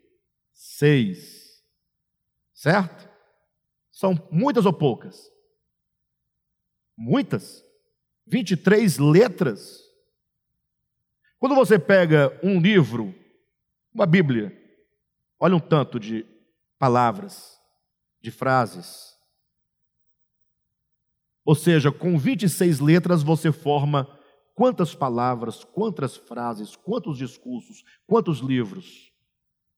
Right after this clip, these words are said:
Infinitamente. Então as letras são poucas.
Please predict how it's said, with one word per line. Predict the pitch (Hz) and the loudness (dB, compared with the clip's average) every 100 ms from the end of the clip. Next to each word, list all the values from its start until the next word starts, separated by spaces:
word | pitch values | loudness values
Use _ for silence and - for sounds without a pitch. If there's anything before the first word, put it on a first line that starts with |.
| _ _ _ _ _ _ | _ _ _ _ _ _
Infinitamente. | - 123 135 120 107 87 - - - _ _ _ _ _ _ _ _ _ | -16 -10 -10 -8 -10 -12 -18 -20 -20 _ _ _ _ _ _ _ _ _
Então | - - | -12 -2
as | 156 131 | 0 0
letras | 131 139 170 | 0 0 -2
são | - 208 | -4 -10
poucas. | 202 196 185 | -8 -12 -12